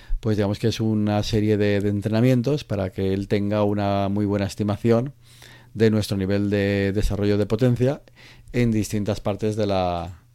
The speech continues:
de, de, de la curva. Así de, de los distintos métodos que, que hay, pues lo que,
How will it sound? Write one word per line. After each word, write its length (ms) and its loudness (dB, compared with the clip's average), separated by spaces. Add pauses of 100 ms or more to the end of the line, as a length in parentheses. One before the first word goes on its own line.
de, 220 -6
de, 460 -4
de 160 -4
la 100 0
curva. 320 -4 (560)
Así 240 -4
de, 320 0
de 180 -4
los 160 -2
distintos 440 -4
métodos 420 -2
que, 580 -2 (160)
que 140 0
hay, 240 0 (640)
pues 180 -4
lo 140 -2
que, 380 0